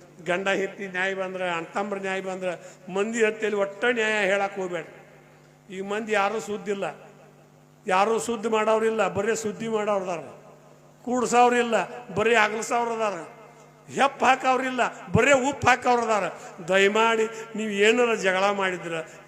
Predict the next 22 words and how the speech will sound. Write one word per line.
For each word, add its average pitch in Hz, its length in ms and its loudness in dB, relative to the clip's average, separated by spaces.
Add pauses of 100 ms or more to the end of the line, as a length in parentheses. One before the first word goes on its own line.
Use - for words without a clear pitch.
ಏನಾರ 214 240 0
ಮಾಡಿದ್ರೆ 175 640 -2
ಅದನ್ನು 165 240 -4
ಮುಟ್ಟಿಗೆನ 180 480 -4
ಮಾತು 170 680 -8
ಮುಟ್ಟಿಗೆಯಾಗ 190 420 0
ಇಟ್ಕೊಂಡು 170 640 -8 (340)
ಚಂತಾಗಿ 175 480 -6 (280)
ನೀವು 170 160 -2
ಅಲ್ಲೇ 156 260 -4
ಇರಬೇಕು. 156 640 -4 (440)
ಹಡ 175 100 -4
ತಾಯಿ 165 380 -4
ತಂದೆ 156 340 -12
ಹೆಸರು - 560 -12
ತರಬೇಕು. 160 680 -10
ನೋಡು 190 540 -4
ಎಷ್ಟು 180 260 -12
ನಮ್ಮ 190 120 -8
ಹಿಂದೆ 180 200 -8
ಹೇಳ್ತಾರೆ, 170 560 -6 (720)
ಹೇಳ್ತಾರೆ, 185 360 -4